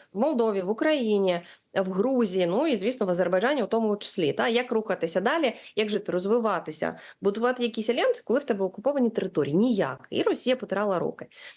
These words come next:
Відповідно, увесь цей час, поки Азербайджан ставав сильнішим, їм потрібно було, та, зокрема, і, і торгувати, і заробляти, і нафта, газ, і не тільки, і багато чого іншого.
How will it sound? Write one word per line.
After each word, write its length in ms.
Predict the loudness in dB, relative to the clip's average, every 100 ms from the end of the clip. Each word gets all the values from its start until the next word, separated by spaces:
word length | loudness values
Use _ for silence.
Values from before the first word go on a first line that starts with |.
| _
Відповідно, 580 | -2 0 2 4 6 6
увесь 280 | 4 2 2
цей 140 | -2
час, 380 | 2 2 0 -2
поки 440 | -8 -2 2 2 2 0
Азербайджан 500 | 0 2 2 2 0
ставав 320 | 0 -2 -2
сильнішим, 580 | 0 0 2 0 0 0
їм 220 | 2 2
потрібно 440 | 0 0 2 4 2
було, 260 | 0 0 0
та, 220 | 0 0
зокрема, 420 | -2 0 2 2
і, 140 | 0 -2
і 240 | -4 -6
торгувати, 580 | -2 0 2 0 0 -2
і 40 |
заробляти, 600 | 0 0 0 0 0 -4 -6 -12 -8
і 80 | 0
нафта, 300 | 0 0 -2
газ, 260 | -2 -2 -2
і 60 |
не 100 | -2
тільки, 300 | 0 -2 -2
і 40 | -2
багато 300 | -2 -4 -4
чого 260 | -4 -2
іншого. 560 | 0 0 -2 -2 -6